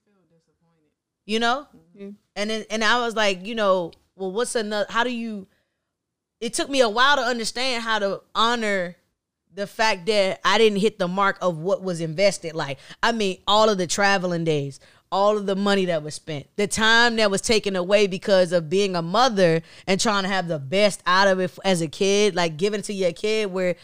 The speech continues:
Speaker 2: you know you probably wanted to go out that night or you probably
Speaker 3: Yeah.
Speaker 2: wanted to invest on something. You probably
Speaker 1: Yeah,
Speaker 2: wanted to, you know what I'm
Speaker 1: yeah.
Speaker 2: saying? And it was
Speaker 1: Sacrifices.
Speaker 2: Yeah, all,
Speaker 3: Absolutely.
Speaker 2: all the sacrifices that was made for me not to be able to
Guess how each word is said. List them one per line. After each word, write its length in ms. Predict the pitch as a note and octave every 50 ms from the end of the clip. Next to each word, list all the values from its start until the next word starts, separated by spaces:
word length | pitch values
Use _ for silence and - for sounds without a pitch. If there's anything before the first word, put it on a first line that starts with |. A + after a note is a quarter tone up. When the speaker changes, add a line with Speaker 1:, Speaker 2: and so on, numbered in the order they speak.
| - - -
Speaker 2:
you 160 | F#3+ A3 A#3+
know 140 | A3+ A3+ A#3
you 180 | G#3+ G#3 G3+ -
probably 380 | - A3+ G#3 G#3 G3+ G3 G3+ G3
wanted 220 | G3 F#3+ F#3 F3+
to 60 | F3
go 220 | E3 F#3 F3+ F3 F#3
out 220 | F#3 F3 D#3+ -
that 140 | E3+ D3+ C#3+ D#3
night 260 | D#3+ E3 D3 C#3+ -
or 140 | E3 E3+ E3+
you 200 | F3 F#3 G3 G3
probably 640 | - - G3 F#3 G3 G3 G3+ F#3 F3+ F#3 F3+ E3+ D#3 A3+
Speaker 3:
Yeah. 200 | B3+ B3+ G#3+ G#3
Speaker 2:
wanted 280 | G3+ F3 G3+ G3+ G3 -
to 180 | - F#3+ F#3+
invest 400 | G3 F#3 D#3 F3+ G3 G3 F#3 - F#3
on 100 | F3+ -
something. 180 | F3+ E3+ F3
You 80 | G3+ F3+
probably 280 | G#3 G#3 G3+ F#3+ G3 G3
Speaker 1:
Yeah, 40 | F#3+
Speaker 2:
wanted 300 | F#3+ F#3+ F#3 F3+ F#3+ G3
to, 40 | A3+
you 100 | C4 C#4+
know 60 | C#4+
what 60 | D4
I'm 40 | C#4
Speaker 1:
yeah. 80 | D4+ C#4+
Speaker 2:
saying? 360 | D4 D4 C#4+ C#4+ C#4 C#4 - _ - - - -
And 120 | - A3+ B3+
it 40 | B3+
was 80 | B3+
Speaker 1:
Sacrifices. 720 | A#3+ - F3+ - - F3 E3+ E3 E3 - - E3 D3+ D3+ -
Speaker 2:
Yeah, 480 | E4 F4+ F#4+ F#4+ F#4 D#4 B3 G#3 F3+ F3
all, 180 | A3 C#4 D4+ D4+
Speaker 3:
Absolutely. 220 | E4+ F4+ F#3 F3+
Speaker 2:
all 220 | B3+ C4+ D4 D#4+ D#4+
the 40 | D#4+
sacrifices 640 | D#4+ - D#4+ E4 D4+ D#4 - D#4+ D4+ D#4 C4+ D4 C4
that 140 | D4 C#4+ C4+
was 200 | A#3+ C4 A3 A3+
made 560 | C#4 D#4+ F4 F#4+ G4+ G4 F4 D#4+ D4 C4+ - _ _ _ _ _ _ _ _ _ _ _ _ _ _ _ _ _ _ _ _ _ _ _
for 180 | - C#4 C#4 C4
me 200 | C4+ D#4 D#4+ D4
not 320 | C#4 C#4 C#4 C#4 C4+ -
to 120 | - C#4
be 240 | B3 G3 C4 C4 B3 -
able 360 | A#3+ B3+ B3+ G#3+ A#3 A3+ A3
to 460 | A3 G#3+ G#3+ G#3 G3+ G3 F#3+ D#3+